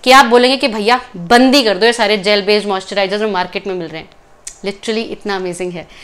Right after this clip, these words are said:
तो आइए जानते हैं क्या करना है, कैसे करना है, कैसे प्रिपेयर करना है और कैसे एप्लीकेशन करनी है to have the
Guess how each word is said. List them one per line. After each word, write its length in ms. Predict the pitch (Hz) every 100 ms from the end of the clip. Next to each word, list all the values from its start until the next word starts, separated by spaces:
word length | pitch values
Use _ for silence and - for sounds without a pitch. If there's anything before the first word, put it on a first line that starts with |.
| - - - 262
तो 60 |
आइए 300 | 277 269 330
जानते 320 | 294 277 254 302
हैं 100 | 320
क्या 180 | 262 262
करना 300 | 277 247 247
है, 140 | 277
कैसे 320 | 277 226 -
करना 280 | 262 233 233
है, 140 | 240 254
कैसे 320 | 226 226 247
प्रिपेयर 380 | 220 214 254 294
करना 260 | 294 269
है 100 | 285
और 100 | 320 233
कैसे 240 | 214 233
एप्लीकेशन 480 | 190 220 220 220 233
करनी 220 | 214 202
है 120 | 233 240
to 80 |
have 220 | 214 185
the 80 | -